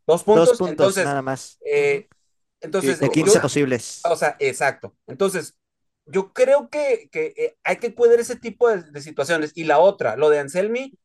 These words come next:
Speaker 1: sí es buen técnico y su propuesta y todo lo que gustes, pero siento yo que no sabe cerrar partidos.
Speaker 2: Correcto.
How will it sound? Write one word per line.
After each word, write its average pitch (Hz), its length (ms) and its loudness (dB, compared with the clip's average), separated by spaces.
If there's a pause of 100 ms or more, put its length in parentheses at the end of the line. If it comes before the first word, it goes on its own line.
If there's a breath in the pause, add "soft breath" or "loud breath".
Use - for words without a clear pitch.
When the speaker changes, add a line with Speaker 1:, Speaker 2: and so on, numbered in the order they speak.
(520)
Speaker 1:
sí - 260 -6
es 175 100 -2
buen 175 180 -4
técnico 190 320 -4
y - 20 -10
su 165 100 -12
propuesta 165 360 -4
y 170 60 -16
todo 185 120 -2
lo 156 120 -2
que 151 80 -6
gustes, 196 420 -6
pero 147 240 2
siento 190 500 -6
yo 196 300 -2
que 170 240 -10
no 165 380 -2
sabe 180 380 -2
cerrar 139 640 -4
partidos. 131 800 -10
Speaker 2:
Correcto. 113 480 -8